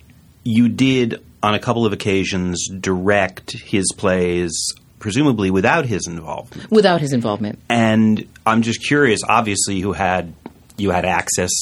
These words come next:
Speaker 1: to the author, director, you'd been involved in, uh, presumably the original productions of those plays.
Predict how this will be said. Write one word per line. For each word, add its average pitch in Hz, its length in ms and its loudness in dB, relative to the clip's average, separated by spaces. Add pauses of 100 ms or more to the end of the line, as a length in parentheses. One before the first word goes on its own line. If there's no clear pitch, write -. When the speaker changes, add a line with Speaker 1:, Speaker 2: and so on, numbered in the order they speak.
Speaker 1:
to 85 240 -6
the 95 180 0
author, 85 320 -2
director, 90 680 -2 (100)
you'd 90 180 -4
been 90 120 -2
involved 90 500 -2
in, 90 260 -6
uh, - 80 -8 (140)
presumably 92 440 -2
the 87 140 -4
original 87 320 -4
productions 90 540 -6
of 92 60 -8
those 90 200 -6
plays. - 480 -8